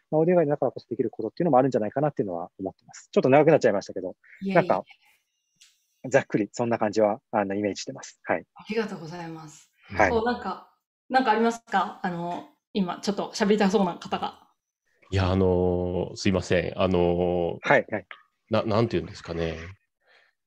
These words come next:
Speaker 3: こう、そもそも旅って、あの、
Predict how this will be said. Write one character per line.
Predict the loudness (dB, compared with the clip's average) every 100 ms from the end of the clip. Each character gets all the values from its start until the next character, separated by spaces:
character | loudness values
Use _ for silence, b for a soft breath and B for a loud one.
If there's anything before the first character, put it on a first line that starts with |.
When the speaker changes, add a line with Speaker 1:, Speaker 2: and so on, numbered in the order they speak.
| _ _
Speaker 3:
こ | -2 0 2 0 -4 -12 -16 -16 -16 -16 -16 -14
う、 |
そ | -2 2
も | 2
そ |
も | 2
旅 | 0 -2 -2
っ | -2
て、 | 0 0 -2 -8 _ _ _ _ _ _
あ | 0
の、 | 2 2 2 -2